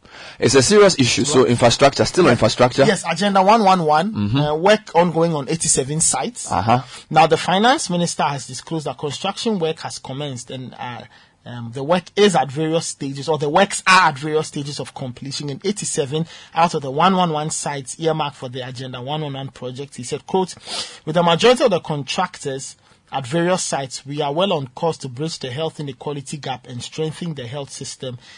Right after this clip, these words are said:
Speaker 2: nationwide," end quote.
Speaker 1: Later on during the show, I'll give you highlights of the roads that were mentioned. So from paragraph fifty-four to paragraph fifty-eight, there was discussion on road infrastructure,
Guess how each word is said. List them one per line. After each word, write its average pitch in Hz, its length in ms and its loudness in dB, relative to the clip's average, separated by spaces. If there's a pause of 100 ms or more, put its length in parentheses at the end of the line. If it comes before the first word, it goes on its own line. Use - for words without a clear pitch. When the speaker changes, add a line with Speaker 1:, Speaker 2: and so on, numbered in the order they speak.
(160)
Speaker 2:
nationwide," 131 880 -4
end 135 220 -10
quote. - 260 -12
Speaker 1:
Later 180 280 8
on 135 160 8
during 135 200 8
the 110 60 4
show, 117 160 6
I'll 113 100 10
give 135 220 2
you 131 100 4
highlights 113 460 6
of 92 180 0
the 95 100 6
roads 107 420 4
that 104 140 4
were 92 120 2
mentioned. 98 440 -2
So 104 360 4 (240)
from 107 260 2
paragraph 107 460 6
fifty-four 113 960 2 (380)
to 104 140 0
paragraph 95 680 4
fifty-eight, - 2000 -2
there 95 160 4
was 98 160 6
discussion 123 600 2
on 95 160 0
road 107 440 4
infrastructure, 92 720 0